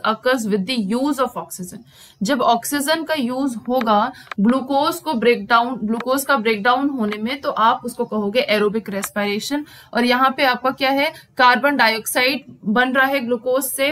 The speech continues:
water बन रहा है और एनर्जी बन रहा है। अब उसी तरीके से जो आपने anaerobic respiration को देखा, तो यहाँ पे oxygen का presence नहीं है, तो जब oxygen का presence नहीं होगा तो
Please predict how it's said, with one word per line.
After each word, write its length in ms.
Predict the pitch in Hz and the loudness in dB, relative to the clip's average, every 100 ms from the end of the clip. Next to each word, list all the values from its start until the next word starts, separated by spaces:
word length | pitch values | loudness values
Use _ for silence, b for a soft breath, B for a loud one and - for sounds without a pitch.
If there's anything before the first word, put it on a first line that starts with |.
| 269 | 0
water 300 | 196 196 233 | 0 0 -2
बन 220 | 233 240 | -2 0
रहा 120 | 226 | 0
है 80 | 254 | 0
और 120 | 269 | -2
एनर्जी 480 | 277 214 196 185 202 | -2 -2 -2 -2 -8
बन 120 | - | -12
रहा 180 | - - | -18 -20
है। 120 | - B B B - | -20 B B B -4
अब 100 | - | -4
उसी 200 | 311 359 | -2 0
तरीके 340 | 359 302 330 | -2 -6 -8
से 140 | 339 330 | -8 -2
जो 120 | 302 | -2
आपने 260 | 285 320 | -2 -4
anaerobic 760 | - 226 240 302 285 285 277 285 | -2 0 0 0 -2 -4 -6 -4
respiration 600 | 240 240 247 240 240 262 | -4 -2 -2 -2 -2 -6
को 80 | 269 | -6
देखा, 260 | 208 233 | -6 -6
तो 100 | 269 | -10
यहाँ 420 | 311 226 220 247 262 | -6 -4 -2 -2 -4
पे 80 | 330 | -4
oxygen 600 | 226 214 - 220 262 277 | -2 -4 -4 -2 0 0
का 140 | 294 | -2
presence 540 | 294 233 202 240 294 233 | -4 -2 -4 -4 -6 -4
नहीं 460 | 208 214 233 262 220 | -2 -2 -2 -2 -4
है, 120 | 180 B B B | -6 B B B
तो 60 | 294 | -6
जब 180 | 285 349 | -4 0
oxygen 500 | 247 233 277 269 320 | 0 -2 -4 -6 -4
का 120 | 339 | -6
presence 520 | 339 254 240 294 - | -2 0 0 -4 -2
नहीं 200 | 240 233 247 | -2 -2 -2
होगा 160 | 240 | -2
तो 120 | 277 | -4